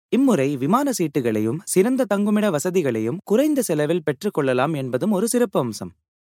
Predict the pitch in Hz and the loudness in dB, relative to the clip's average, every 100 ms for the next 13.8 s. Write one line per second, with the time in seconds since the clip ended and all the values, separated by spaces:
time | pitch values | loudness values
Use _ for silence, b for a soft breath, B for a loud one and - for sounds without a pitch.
0 | - 196 262 285 277 214 277 233 196 - | 0 2 4 4 2 0 0 2 2 0
1 | 202 - 139 185 202 208 147 127 113 113 | -2 0 2 2 2 -2 0 -2 -2 -4
2 | 131 _ 127 165 233 269 262 220 - 226 | -6 _ -2 0 2 2 2 0 0 0
3 | 165 185 220 - 208 156 156 139 - 113 | 2 4 2 0 -6 -6 -2 -2 -2 -4
4 | 120 - _ _ 165 247 302 277 226 247 | -6 -12 _ _ 0 2 0 -2 -4 -2
5 | 170 175 220 247 220 220 208 165 196 233 | 0 0 0 -2 -2 -2 -2 -4 -2 0
6 | 220 180 170 165 151 156 147 127 147 - | 0 0 0 0 0 -2 -2 -2 -4 -4
7 | 110 120 - 127 165 254 285 247 240 247 | -4 -4 -6 0 2 2 2 2 2 2
8 | 156 214 247 226 240 214 170 165 160 147 | 0 0 0 0 -4 -2 -2 0 -2 -2
9 | 143 131 127 101 87 - _ _ - 247 | -2 -2 -2 -6 -10 -16 _ _ -2 0
10 | 269 - 226 135 104 85 _ _ - 160 | 0 0 0 2 -2 -6 _ _ -2 0
11 | 233 285 233 226 247 240 - 214 214 185 | 2 2 2 2 0 0 0 0 2 0
12 | 160 123 - 135 196 131 139 226 277 220 | 0 -2 -2 -6 -6 -4 0 0 2 0
13 | 208 226 220 220 - 139 123 - | 0 0 0 -2 -2 -2 -2 -2